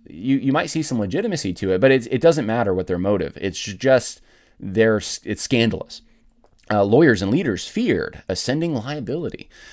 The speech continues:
Putting money designed, designated for missions at risk by establishing public databases like, uh, for mechanisms of accountability between autonomous S B C entities and autonomous churches. Yet the behavior detailed in the report shows little regard for the greater liability those,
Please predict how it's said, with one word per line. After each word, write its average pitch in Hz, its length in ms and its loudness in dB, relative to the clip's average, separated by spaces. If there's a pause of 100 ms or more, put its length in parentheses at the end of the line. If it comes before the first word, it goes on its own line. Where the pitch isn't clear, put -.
(160)
Putting 220 220 4
money 208 220 2
designed, 117 580 0
designated 143 460 2
for 104 100 -6
missions 147 480 -2
at 92 160 -2
risk 135 260 -2
by 92 120 0
establishing 110 500 0
public 90 260 -6
databases 107 640 -2
like, 87 160 -4 (240)
uh, 87 160 -4
for 107 100 -6
mechanisms 117 520 -2
of 113 80 -8
accountability 101 560 0
between 110 320 -4
autonomous 101 420 -4
S 92 140 -4
B 92 100 -10
C 92 160 -6
entities 110 560 -6 (420)
and 120 120 -2
autonomous 104 380 -2
churches. 98 460 -2
Yet 113 180 2
the - 60 -4
behavior 156 600 2 (240)
detailed 117 440 4
in 92 60 -4
the 95 80 -4
report 127 340 2
shows 95 220 -4
little 120 260 4
regard 101 480 4
for 98 120 -6
the 90 80 -2
greater 104 280 2
liability 92 600 0
those, 120 340 0